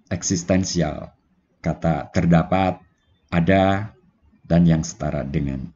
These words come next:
itu. Nah, sebagai contoh, kalimat matematika ini mengandung kuantor universal.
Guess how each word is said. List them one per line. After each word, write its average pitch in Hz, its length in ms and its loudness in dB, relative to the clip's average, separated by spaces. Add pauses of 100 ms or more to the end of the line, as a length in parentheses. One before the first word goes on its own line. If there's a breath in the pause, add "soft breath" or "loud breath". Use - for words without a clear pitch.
itu. 65 260 -8 (960)
Nah, 85 80 4
sebagai 87 400 4
contoh, 127 480 2 (300)
kalimat 90 580 2 (220)
matematika 90 640 2
ini 113 480 2
mengandung 95 560 4
kuantor 120 540 0 (100)
universal. 95 800 0